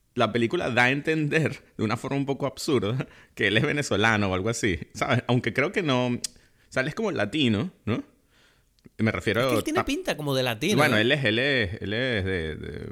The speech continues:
Speaker 1: o sea, la familia es de Guatemala, creo. Él nació en Guatemala, ¿sabes?
Speaker 2: ¿Ah, sí?
Speaker 1: Sí, sí, sí.
Speaker 2: No,
Speaker 1: Pero,
Speaker 2: no sabía.
Speaker 1: pe-, sí, pero, pero además en la película, no sé qué, qué,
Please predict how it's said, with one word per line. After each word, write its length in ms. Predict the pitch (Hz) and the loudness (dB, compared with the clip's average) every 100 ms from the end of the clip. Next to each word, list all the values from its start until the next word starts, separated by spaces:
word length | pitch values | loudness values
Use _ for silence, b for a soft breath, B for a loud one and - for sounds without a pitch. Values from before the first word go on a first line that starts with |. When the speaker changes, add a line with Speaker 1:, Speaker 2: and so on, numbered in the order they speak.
| - | -12
Speaker 1:
o 60 | |
sea, 120 | - 95 - | -4 -4 -4
la 80 | |
familia 480 | - 90 95 101 127 | -6 -2 0 0 -2
es 80 | 127 | -4
de 340 | 135 135 98 - - | -4 -2 -2 -2 -6
Guatemala, 640 | - 90 - 87 113 80 76 | -6 -6 -4 -2 -2 -4 -6
creo. 220 | - 85 90 - | -8 -8 -8 -10
Él 100 | 82 | -10
nació 240 | - - | -8 -6
en 80 | 131 | -4
Guatemala, 540 | 98 92 87 85 - - _ | -4 -4 -4 -6 -8 -16 _
¿sabes? 160 | 113 101 | -6 -6
Speaker 2:
¿Ah, 60 | 143 | -4
sí? 180 | - 392 427 120 113 | -4 -4 -4 -6 -10
Speaker 1:
Sí, 160 | - 127 | -4 -4
sí, 160 | 127 | -2
sí. 240 | 113 113 98 | -6 -6 -6
Speaker 2:
No, 380 | 120 135 185 120 - - | -8 -10 -10 -12 -18 -4
Speaker 1:
Pero, 240 | 143 127 117 | 0 2 0
Speaker 2:
no 140 | 120 | -4
sabía. 420 | 135 135 147 117 - | -12 -8 -8 -8 -12
Speaker 1:
pe-, 100 | - | -8
sí, 320 | - 135 110 - | -2 0 -2 0
pero, 360 | 139 131 123 - | 2 4 2 2
pero 200 | 135 127 | 0 2
además 580 | 120 120 131 170 156 170 | 2 2 0 -2 -4 -2
en 200 | 131 127 | -2 0
la 140 | 113 110 | 0 0
película, 500 | 123 175 147 139 117 | -2 -2 -2 -4 -2
no 180 | 107 | -2
sé 220 | 107 139 123 | 0 -2 0
qué, 260 | 135 131 | 0 0
qué, 240 | - 127 | -2 -4